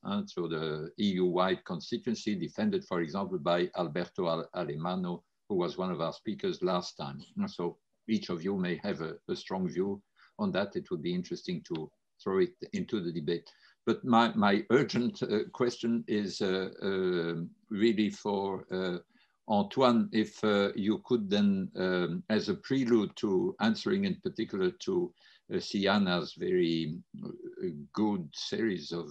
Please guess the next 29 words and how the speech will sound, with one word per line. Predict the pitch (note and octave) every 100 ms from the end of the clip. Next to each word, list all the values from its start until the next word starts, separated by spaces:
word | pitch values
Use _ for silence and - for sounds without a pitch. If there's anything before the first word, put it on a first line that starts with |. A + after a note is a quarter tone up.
| D#2
uh, | E2 E2 E2+ D#2
question, | - A2 - G2+ F#2+ - - - _ _ A2
uh, | G#2 G2+ G2+
if | A#2 -
you | A2 -
could | C3 A2 - _ -
specify, | A#2+ - - B2 B2 - G2 F2+ F2 F2+ - F#2
be | A2+
a |
bit | F#2+ A2 A2+
more | A2 G#2
precise | - F#2+ - G#2+ G#2 -
about, | F2 F2+ F2 -
uh, | F2+ F2 - E2
the, | F#2 F2 F#2
the | F#2
proposal | - F#2 A2 G#2+ G2 F#2 F2
as | G2 E2+
a |
reminder | F2 F2 G#2 G#2 F2+
for | - F#2
all | G2 G2+
of | D2+
us, | F#2+ - - _ _ _ _ -
uh, | G#2
that | G2 G2+ A#2+
is, | G#2+ F#2 - _ _ _ _
um, | G#2+ G#2 F#2 F2+ F2 E2+ -
namely, | G#2+ A2 A2+ G#2+ G2+